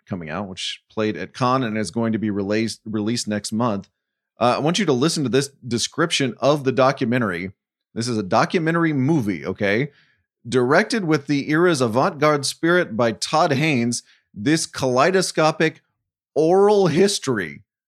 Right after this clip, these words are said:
combines exclusive interviews with dazzling archival footage.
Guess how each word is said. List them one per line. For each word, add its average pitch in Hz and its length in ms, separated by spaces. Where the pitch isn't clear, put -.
combines 135 580
exclusive 147 640
interviews 147 440
with 110 180
dazzling 135 460
archival 120 520
footage. - 480